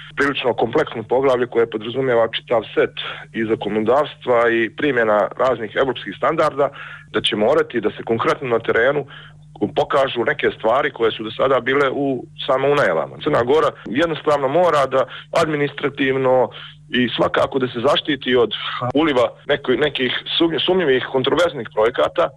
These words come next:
kakve danas imamo. To je dokaz da, ne da samo nema administrativnih kapaciteta, nego da nema ni političke volje da se zapravo ta demokratija primjeni na dijelu.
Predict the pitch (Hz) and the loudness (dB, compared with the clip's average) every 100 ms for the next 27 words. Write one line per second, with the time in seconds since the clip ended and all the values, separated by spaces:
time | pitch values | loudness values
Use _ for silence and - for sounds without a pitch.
0 | - - - 123 - 117 143 170 160 165 | -18 -20 -4 -4 0 2 2 2 -2 0
1 | 160 156 135 160 139 160 190 123 120 143 | 0 2 2 2 2 2 0 2 0 2
2 | 170 139 110 175 156 175 156 117 90 - | 0 0 -2 0 2 2 2 2 0 -2
3 | 123 143 123 120 110 127 120 - - 127 | -2 0 -4 -6 -2 -2 -2 -6 -12 -4
4 | 151 165 143 120 123 156 156 135 139 165 | 0 0 0 0 0 0 0 -2 -2 -4
5 | - - 156 165 139 131 139 - 147 131 | -4 -2 0 2 0 -2 -4 0 0 0
6 | 160 139 139 147 147 139 127 127 104 95 | 0 0 -2 0 0 -2 -4 -4 -2 0
7 | 90 | 0